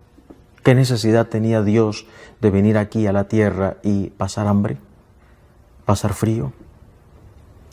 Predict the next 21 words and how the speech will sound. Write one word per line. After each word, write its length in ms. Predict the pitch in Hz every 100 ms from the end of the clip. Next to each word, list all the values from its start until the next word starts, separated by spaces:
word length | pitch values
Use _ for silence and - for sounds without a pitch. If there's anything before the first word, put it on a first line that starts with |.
| -
pasar 260 | 104 120 117
muchísimas 760 | 113 - 160 - 110 98 98
necesidades? 1040 | 101 98 98 - 98 107 - - - - - - - - - - - - - - - - - - -
¿Qué 100 | 120
necesidad 720 | 135 127 104 101 98 127 120
tenía 380 | 101 98 104 101
Dios 340 | 101 101 - 98
de 120 | 101
ir 140 | 101
a 60 | 98
la 160 | 104
cruz, 560 | - 120 - - - - - - - - - - - -
de 80 | 101
morir 560 | 92 92 113 110 - - - - - - _
como 240 | - 101 98
murió? 460 | 101 110 - 113 - - - - - - - - - - - - -
Se 160 | - -
puso 300 | - 110 -
en 80 | 95
nuestra 300 | 95 - 95
piel. 420 | - 76 - 110